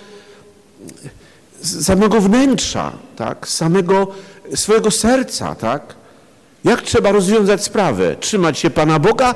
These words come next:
i sięgnąć za miecz, i żeby walczyć, e, z wrogiem, tak? Jest ona więc taką osobą, która, dla której rozwiązywaniem sprawy jest rozwiązanie siłowe, tak? Po prostu ona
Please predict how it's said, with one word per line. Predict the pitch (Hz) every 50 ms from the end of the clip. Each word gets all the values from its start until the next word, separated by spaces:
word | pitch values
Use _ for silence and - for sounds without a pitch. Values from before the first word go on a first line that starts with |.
| - - - -
i | 214
sięgnąć | 160 - - 208 185 170 165 190 185 160
za | 151 208 196
miecz, | 233 262 233 165 - - -
i | 139
żeby | 131 131 165 147 135 165 170 170 156 - -
walczyć, | 156 143 156 131 120 117 104 - 127 131 127 - -
e, | - 131 143 147
z | 147 156
wrogiem, | 190 220 175 - 85 87 80 -
tak? | - - 117 123 - - - - - - - - - - - - - - - - - - - - - - -
Jest | - - 127 202 247 - -
ona | - 170 170 165 151
więc | 131 185 233 208 -
taką | - 185 165 - - 180 175 -
osobą, | 165 - - 170 185 185 240 240 220
która, | - - - 190 180 170 160 151 -
dla | - 139 156 156
której | - - 208 190 170 160
rozwiązywaniem | 165 175 156 160 175 180 175 151 156 165 180 208 240 240 214 185 151
sprawy | - - - 165 143 135 135 120 120 151 190
jest | 202 185 190 196 190 - -
rozwiązanie | 190 190 175 180 190 208 208 180 180 185 170 170 190 202 214 - - - - - - - - _
siłowe, | - - - - 381 320 190 135 - - - 143 - - -
tak? | - 180 202 - - - - - _ _ _ _ _ _ _ _ _ -
Po | - 302
prostu | - 233 202 160 - - 233 233
ona | 233 240 302 - 277 -